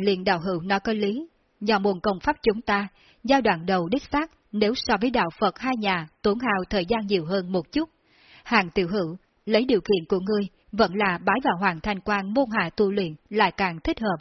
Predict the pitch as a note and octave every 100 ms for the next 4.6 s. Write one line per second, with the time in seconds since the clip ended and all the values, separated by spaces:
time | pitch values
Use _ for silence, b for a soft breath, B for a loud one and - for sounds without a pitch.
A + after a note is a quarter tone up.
0 | _ _ b b b b B3 G3 G3+ F3+
1 | G3 E3 G3 E3 F3+ _ G#3+ A#3 A#3+ F#3
2 | B3+ - G#3 C#4+ A#3+ F3 G#3+ G#3 G#3+ G#3+
3 | B3+ F3+ G#3 G#3+ - b b b - A3
4 | G3+ F3+ A#3+ A#3 A3 F3